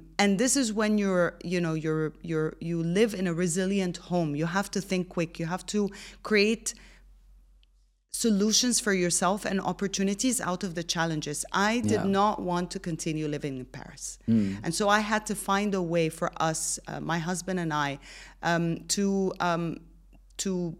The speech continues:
Speaker 1: coexist.
Speaker 2: Yeah.
Speaker 1: He's Portuguese, I'm Egyptian.
Speaker 2: Mm-hmm.
Speaker 1: Um, Dubai just made the perfect sense.
Speaker 2: Mm.
Speaker 1: And so, um, I had to let go of the humanitarian field, and I had to take the second best, which is communications and
Speaker 2: Mm.
Speaker 1: P R.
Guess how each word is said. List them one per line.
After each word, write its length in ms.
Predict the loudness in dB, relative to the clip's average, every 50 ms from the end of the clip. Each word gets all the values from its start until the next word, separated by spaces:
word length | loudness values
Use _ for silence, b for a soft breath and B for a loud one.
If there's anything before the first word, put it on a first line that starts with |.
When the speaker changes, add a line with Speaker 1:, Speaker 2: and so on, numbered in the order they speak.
| -16 -14 -2
Speaker 1:
coexist. 800 | 2 4 4 4 4 2 0 -2 -2 -2 -2 -4 -6 -8 -10 -12 B B B
Speaker 2:
Yeah. 160 | 2 6 6
Speaker 1:
He's 140 | 6 6 4
Portuguese, 580 | 4 2 2 2 2 0 0 0 0 0 0 0
I'm 160 | 0 0 0
Egyptian. 560 | -2 -2 -2 -2 0 0 2 2 2 2 0 -2 -2 -2
Speaker 2:
Mm-hmm. 260 | 0 2 2 2 2
Speaker 1:
Um, 360 | 4 4 4 4 2 0 -2 -4
Dubai 520 | -2 0 0 2 4 6 6 6 4 2
just 280 | 0 0 -2 -2 0 0
made 180 | -2 -2 -2
the 80 | -4 -10
perfect 440 | -12 -8 -8 -8 -8 -8 -12 -10 -10
sense. 440 | -8 -8 -10 -8 -6 -6 -6 -4 0
Speaker 2:
Mm. 300 | 2 2 2 2 0 0
Speaker 1:
And 200 | 0 0 2 2
so, 680 | 2 2 2 4 4 4 6 6 6 6 6 4 4 2
um, 460 | 2 2 2 2 2 2 0 -2 -2 -4 -6 2
I 100 | 2 4
had 220 | 4 4 2 0 0 0
to 60 | 0 0
let 400 | 0 2 4 2 2 2 -2 0
go 240 | 2 2 2 2
of 200 | 0 -2 -4 -4
the 80 | -2 -4
humanitarian 760 | -2 0 0 0 0 -2 -2 -2 0 0 2 2 2 0 -2
field, 400 | -4 -2 -2 0 0 0 0 0
and 100 | 0 -2
I 60 | 0
had 200 | -2 -4 -6 -6 -6
to 80 | -8
take 420 | -4 -2 0 0 0 0 -4 -8 b b b b b -2
the 60 | 0
second 400 | 2 2 0 0 0 0 -2 2
best, 320 | 2 0 0 0 -4 -4 -4
which 200 | -4 -4 -2 -4
is 120 | -4 -6
communications 840 | -6 -6 -4 -4 -2 -2 -4 -4 -4 -4 -4 -2 -2 -2 -2 -2
and 140 | 0 -2 -2
Speaker 2:
Mm. 60 | 0
Speaker 1:
P 100 | 0 0 2
R. 240 | 4 2 2 2